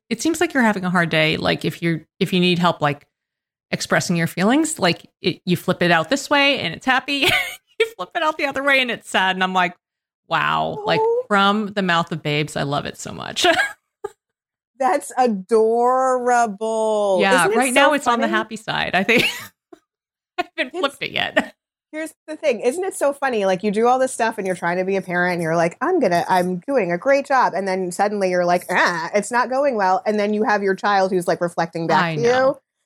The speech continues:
Speaker 2: And
Speaker 1: I
Speaker 2: you're
Speaker 1: know.
Speaker 2: like, "This is incredible and humbling and exactly what I needed to
Speaker 1: Yeah.
Speaker 2: just get myself in check." <laughs>
Speaker 1: Yeah, it really is humbling. Um, well, I do love that. You know, the every, it really is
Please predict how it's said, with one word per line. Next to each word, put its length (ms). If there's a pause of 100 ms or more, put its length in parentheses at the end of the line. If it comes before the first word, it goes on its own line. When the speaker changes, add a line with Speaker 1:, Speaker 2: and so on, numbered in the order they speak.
(120)
Speaker 2:
And 120
Speaker 1:
I 40
Speaker 2:
you're 100
Speaker 1:
know. 60
Speaker 2:
like, 180
"This 200
is 160
incredible 920
and 200
humbling 720
and 420
exactly 480
what 160
I 80
needed 500
to 160
Speaker 1:
Yeah. 160
Speaker 2:
just 300
get 140
myself 500
in 80
check." 460
<laughs> 120
Speaker 1:
Yeah, 300
it 260
really 360
is 160
humbling. 520 (540)
Um, 340
well, 160
I 100
do 240
love 220
that. 240
You 80
know, 100
the 160
every, 420
it 200
really 400
is 760